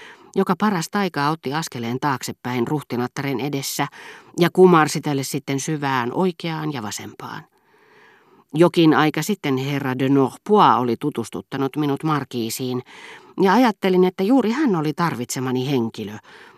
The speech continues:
joka pystyisi esittelemään minut talon isännälle. Tämän kirjan mittasuhteet eivät salli minun tässä selvitellä, mistä nuoruusiän vaiheista johtui, että herra de Vaugoubert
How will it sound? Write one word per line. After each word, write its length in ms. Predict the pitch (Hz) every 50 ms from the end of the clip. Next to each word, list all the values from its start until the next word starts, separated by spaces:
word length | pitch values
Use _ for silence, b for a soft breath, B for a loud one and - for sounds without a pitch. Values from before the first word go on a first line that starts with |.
| B B
joka 220 | 165 170 - 160
pystyisi 460 | 139 165 151 - - 143 127 151 127 131
esittelemään 720 | 131 131 120 - - 131 127 127 120 135 127 127 131 131
minut 240 | 131 131 127 120 - _
talon 340 | - 127 120 117 117 117 104 -
isännälle. 680 | 123 117 - 101 87 - - - - - - 123 127 - _ B B B B B B B B B B B B B B - -
Tämän 340 | 170 170 175 170 170 165 -
kirjan 400 | - 202 202 196 175 170 165 165
mittasuhteet 840 | 156 113 196 226 202 - - 147 - 139 139 - - 156 156 170
eivät 240 | 196 180 151 151 -
salli 340 | - 226 233 220 165 147 151
minun 300 | 156 160 160 156 151 143
tässä 260 | - 151 - - 127
selvitellä, 680 | - 170 156 139 120 131 - - 127 127 127 135 131 131 B B B B B B B B
mistä 400 | 151 170 170 147 - - - 139
nuoruusiän 960 | 139 147 156 151 151 147 131 143 147 147 139 - - 143 151 143 139 139 143
vaiheista 600 | 151 156 147 135 135 143 139 117 127 - - 156
johtui, 600 | 156 160 175 170 156 - - 123 120 131 127 120 - B B B B B B B B B B
että 280 | - 160 - - 160 147
herra 480 | 147 151 151 147 139 143 135 135 123
de 280 | 127 139 135 131 123 98 - - 76 67 78 82 139 147
Vaugoubert 840 | 139 135 123 127 131 131 131 131 135 135 135 127 113 110 104 107